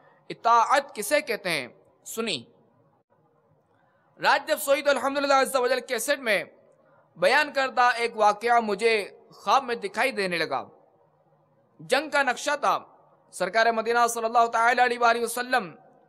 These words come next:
दुश्मन की जासूसी के लिए हजरत सैयदना हुज़ैफा रज़ियल्लाहु ताला अन्हु को रवाना करते हैं। वो कुफ्फार के खेमों के पास पहुंचते हैं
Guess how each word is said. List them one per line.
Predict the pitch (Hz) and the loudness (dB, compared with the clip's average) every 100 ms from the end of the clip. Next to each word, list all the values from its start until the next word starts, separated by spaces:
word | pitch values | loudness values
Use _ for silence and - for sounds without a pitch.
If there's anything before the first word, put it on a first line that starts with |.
| _ _ _ _ - | _ _ _ _ -20
दुश्मन | 156 190 - 262 311 | -8 -8 -6 -4 -4
की | 254 277 202 | -4 -8 0
जासूसी | 220 208 277 233 240 | 0 -2 -8 -12 -8
के | 220 | -8
लिए | 208 208 247 | -6 -4 -4
हजरत | 185 196 233 240 233 | -4 -6 -6 -4 -6
सैयदना | 233 220 233 | -6 -6 -4
हुज़ैफा | 190 180 214 208 233 170 - - _ 147 | -4 -6 -6 0 2 0 -4 -20 _ -6
रज़ियल्लाहु | 190 240 247 233 220 | -4 -2 -2 0 0
ताला | 226 208 208 | 0 -2 -2
अन्हु | 202 | -4
को | 226 196 | -6 -4
रवाना | 175 208 208 | -2 -2 -4
करते | 180 165 185 | -6 -8 -8
हैं। | 139 107 _ _ _ _ _ | -10 -12 _ _ _ _ _
वो | 233 277 | 2 4
कुफ्फार | 240 - 277 302 | 0 2 2 4
के | 277 | 0
खेमों | 254 254 285 | -4 -4 -4
के | 262 277 | -2 0
पास | 254 262 262 - - _ - | 4 6 6 0 -12 _ -2
पहुंचते | 202 226 - | -2 -2 -2
हैं | 262 165 | -2 -2